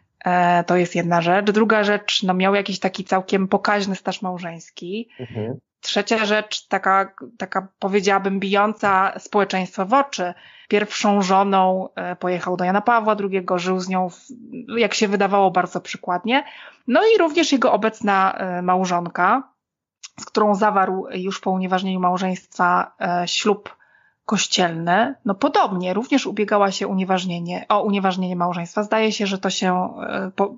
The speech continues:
Speaker 1: e, zakończyło sukcesem, ale również posiadała długi staż małżeński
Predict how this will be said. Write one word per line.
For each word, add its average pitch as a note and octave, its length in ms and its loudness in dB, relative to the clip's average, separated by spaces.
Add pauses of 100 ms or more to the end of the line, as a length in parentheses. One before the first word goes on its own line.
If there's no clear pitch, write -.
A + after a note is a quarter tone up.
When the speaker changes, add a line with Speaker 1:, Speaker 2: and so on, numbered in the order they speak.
Speaker 1:
e, A#3+ 360 -6
zakończyło G3 440 0
sukcesem, G3 640 -2 (380)
ale D#4 240 2
również G#4 340 4
posiadała G3+ 840 2
długi G3+ 300 -4
staż C#4 300 0
małżeński C#4 840 0